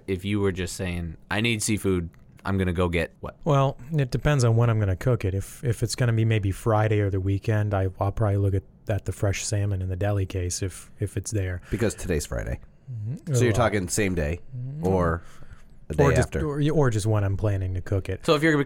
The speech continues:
Speaker 1: if you're cooking it that night or maybe the next day,
Speaker 2: Mm-hmm.
Speaker 1: you'll look for something fresher.
Speaker 2: Yeah, and if I'm just kinda stocking up and looking for a quick meal, then I'll probably grab shrimp, honestly, 'cause
Speaker 1: Yeah.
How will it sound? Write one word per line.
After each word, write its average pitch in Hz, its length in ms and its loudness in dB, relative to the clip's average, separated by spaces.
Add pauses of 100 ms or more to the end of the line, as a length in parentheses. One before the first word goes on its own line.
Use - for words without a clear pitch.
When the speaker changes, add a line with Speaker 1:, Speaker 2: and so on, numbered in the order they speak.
Speaker 1:
if 131 160 2
you're 123 120 4
cooking 104 280 0
it 85 120 0
that 92 200 2
night 90 260 0
or 85 80 0
maybe 90 220 0
the 82 140 -6
next 87 320 -6
day, 80 300 -2
Speaker 2:
Mm-hmm. 165 240 -6 (280)
Speaker 1:
you'll 90 160 0
look 85 120 0
for 82 100 -6
something - 280 -8
fresher. - 540 -10
Speaker 2:
Yeah, 131 280 4
and 131 180 2 (380)
if 151 180 2
I'm 156 160 4
just 139 320 -2
kinda 120 260 2
stocking 113 600 2
up 110 180 4
and 101 220 0 (100)
looking 110 320 2
for 101 160 0
a 95 60 2
quick - 280 2
meal, 110 280 2
then 104 100 2
I'll 101 140 2
probably 92 280 0
grab 87 300 -2
shrimp, 92 400 -4
honestly, 90 600 -4
'cause 87 280 -6
Speaker 1:
Yeah. 78 140 -6